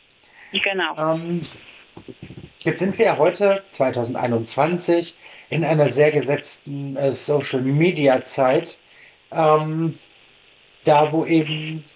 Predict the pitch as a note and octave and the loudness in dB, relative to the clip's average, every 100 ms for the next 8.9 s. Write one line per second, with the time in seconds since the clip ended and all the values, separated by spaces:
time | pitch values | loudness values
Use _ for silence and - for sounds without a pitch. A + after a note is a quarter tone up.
0 | _ _ _ E3+ E3 - E3+ D#3+ E3 E3 | _ _ _ -4 -4 -2 -2 4 4 2
1 | E3 E3 E3 - E3 D#3+ - - E3 D#3+ | -2 0 0 -2 -2 -2 -4 -6 -4 0
2 | E3 E3 D#3+ - - - - _ _ - | 4 4 4 -2 -18 -20 -20 _ _ 0
3 | D#3+ D#3 D#3 D3+ C#3 - - F3 - E3+ | 4 4 2 -4 -10 -10 -6 -6 -2 2
4 | E3 - D#3+ D3 E3 C3+ D#3 F3+ D3+ C3+ | 2 2 -2 0 0 4 4 4 0 0
5 | D3 - D3+ D3 D3 C#3+ D3+ D3+ D3 D3+ | -2 2 4 4 2 2 0 2 0 0
6 | - - - _ D#3+ D#3 - - D#3 D3 | -4 -18 -20 _ 2 2 2 -2 -2 2
7 | A#2+ G#2+ A2 G#2+ - - - _ - - | 0 0 -6 -8 -14 -14 -18 _ -20 -20
8 | - _ _ _ B2+ D3+ F3 G3 F3 | -20 _ _ _ -4 -2 0 -2 -2